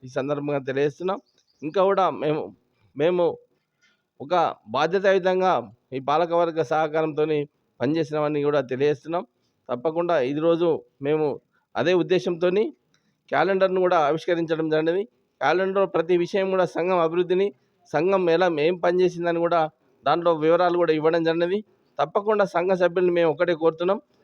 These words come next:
సంఘ సభ్యులు తప్పకుండా సంఘాన్ని సందర్శించి, సంఘంలో జరుగుతున్న లావాదేవీలను తప్పకుండా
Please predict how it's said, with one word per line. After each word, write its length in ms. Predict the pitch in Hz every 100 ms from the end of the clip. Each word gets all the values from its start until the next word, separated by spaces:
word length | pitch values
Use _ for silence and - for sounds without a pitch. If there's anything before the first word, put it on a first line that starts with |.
| _
సంఘ 280 | - 143 190
సభ్యులు 400 | 202 185 185 202
తప్పకుండా 680 | 175 156 202 196 208 202 147
సంఘాన్ని 520 | - 147 170 196 208 185
సందర్శించి, 760 | 170 185 175 180 170 180 143 - _ _ _
సంఘంలో 500 | 156 180 220 220 202
జరుగుతున్న 460 | 175 180 175 180
లావాదేవీలను 720 | 160 156 175 180 175 175 170
తప్పకుండా 680 | 160 151 151 175 196 185 170